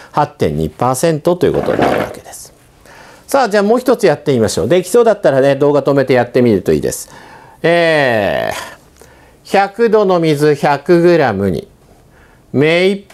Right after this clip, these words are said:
ぱい放酸を溶かした後、二十度まで冷やした時の放酸水の濃度。ね。さあ、百度の水百グラム。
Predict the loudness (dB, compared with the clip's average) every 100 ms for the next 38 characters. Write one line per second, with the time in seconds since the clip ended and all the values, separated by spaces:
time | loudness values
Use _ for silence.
0 | _ 0 2 2 2 2 2 0 -2 0
1 | 0 0 2 0 0 -2 0 -2 -4 -6
2 | -6 -4 -6 -8 -12 -14 -18 -20 -20 _
3 | 0 0 2 4 4 4 2 2 0 2
4 | 0 2 2 2 -4 -2 -2 0 -2 0
5 | 0 2 0 -4 -18 -20 -4 0 2 0
6 | -2 0 0 -2 -4 -6 -6 -4 -2 -2
7 | -2 -8 -6 -6 -6 -12 -16 _ -20 -20
8 | _ _ _ _ -12 -12 -12 _ _ _
9 | _ _ _ _ _ _ _ -20 -20 _
10 | -20 -20 -20 _ -20 _ _ -2 -2 -2
11 | -6 _ _ _ -4 -2 -2 0 2 2
12 | 2 0 0 0 0 2 0 2 -2 -2
13 | -2 0 0 0 -4 -12